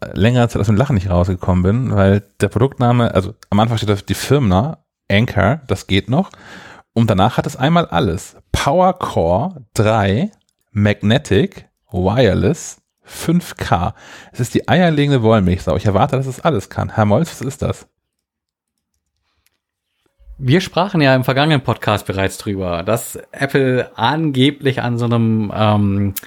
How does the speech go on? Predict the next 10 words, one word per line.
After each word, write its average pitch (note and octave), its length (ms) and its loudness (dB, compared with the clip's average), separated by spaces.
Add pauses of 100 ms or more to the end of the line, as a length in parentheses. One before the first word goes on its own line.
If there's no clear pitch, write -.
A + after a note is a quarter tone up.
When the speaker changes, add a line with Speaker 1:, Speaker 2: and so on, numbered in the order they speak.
(1160)
Speaker 2:
warum, G#3 460 0
warum, D#3 420 0
warum C#3 320 0
hört C3+ 220 0
Siri G#2 300 -2
mit? A2 280 -6 (1000)
So, A2 100 -14 (460)
ähm, A2+ 840 2 (1600)
an F3 220 -2
einer, D#3+ 380 0